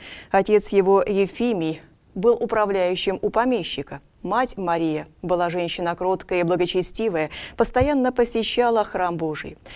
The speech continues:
В семье было двое детей – Саша и его старшая сестра. Матери его было открыто Богом, что он примет мученическую кончину. Когда Александр был ещё мальчиком, гимназистом, мать, как-то проснувшись утром, сказала:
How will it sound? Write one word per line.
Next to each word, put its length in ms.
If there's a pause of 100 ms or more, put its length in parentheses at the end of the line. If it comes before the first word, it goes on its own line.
(120)
В 60
семье 340
было 340
двое 340
детей – 380
Саша 480 (240)
и 60
его 180
старшая 520
сестра. 420 (1080)
Матери 320
его 180
было 220
открыто 400
Богом, 400
что 240
он 160
примет 440
мученическую 800
кончину. 640 (180)
Когда 300
Александр 560
был 160
ещё 420
мальчиком, 600
гимназистом, 800 (300)
мать, 280
как-то 360
проснувшись 640
утром, 440
сказала: 600